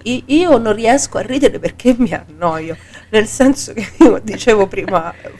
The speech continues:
fuori onda, io con Twilight, tra la montagna di problemi, ne ho uno per cui, allora, il primo Twilight, io non me la ricordavo questa cosa perché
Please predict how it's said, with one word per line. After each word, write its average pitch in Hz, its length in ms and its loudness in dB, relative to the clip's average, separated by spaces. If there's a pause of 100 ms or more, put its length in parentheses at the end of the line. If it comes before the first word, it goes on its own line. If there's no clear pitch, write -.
fuori 185 280 2
onda, 180 320 -6
io 220 160 2
con 208 160 -4
Twilight, 160 560 -8
tra 165 140 -4
la 170 100 -2
montagna 185 640 0
di 180 100 -12
problemi, 165 500 -8 (420)
ne 233 180 0
ho 160 220 -2
uno 180 520 -6 (320)
per 226 160 0
cui, 170 240 -8
allora, 160 320 0
il 165 80 0
primo 277 320 2
Twilight, 156 480 -6
io - 80 -18
non 233 80 -6
me 233 80 -8
la 202 80 -10
ricordavo 175 520 -4
questa 160 280 -14
cosa 190 200 -4
perché 160 300 -10